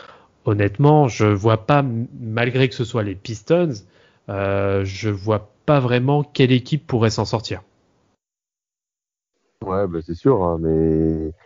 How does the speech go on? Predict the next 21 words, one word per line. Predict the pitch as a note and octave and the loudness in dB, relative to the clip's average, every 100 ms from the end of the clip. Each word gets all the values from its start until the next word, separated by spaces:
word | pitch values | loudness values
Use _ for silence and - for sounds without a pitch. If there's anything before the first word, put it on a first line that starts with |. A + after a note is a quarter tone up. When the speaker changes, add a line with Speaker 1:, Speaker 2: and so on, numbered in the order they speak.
| _ _ _ - | _ _ _ -4
Speaker 2:
mais | F#2 | 0
après, | E2+ - A#2 A2 G2+ A2 | 0 2 2 2 0 0
les | F#2+ | 0
Pistons, | A2 - C3+ G#2 | 0 0 -2 -2
faut | - F#2+ | -4 0
quand | G2 | 0
même | F#2 F#2+ | 0 0
le, | F#2 F#2 | 2 4
le | F#2 F#2+ | 4 2
dire, | A2 G2+ | 0 -2
ça, | F2+ E2 - - | -6 -8 -12 -20
ça | - - | -14 -6
commençait | G#2 G#2+ - B2 | -2 -2 0 0
à | |
être | F#2+ | 0
vieillissant | F#2 G2 F#2+ F#2 G#2 | 0 2 2 -2 -4
en | |
plus | F2+ F#2+ | -2 -4
sur | F2+ - D#2+ | -4 -8 -4
cette, | E2+ D#2+ | -4 0
euh, | D#2+ D#2 D#2 | 0 2 2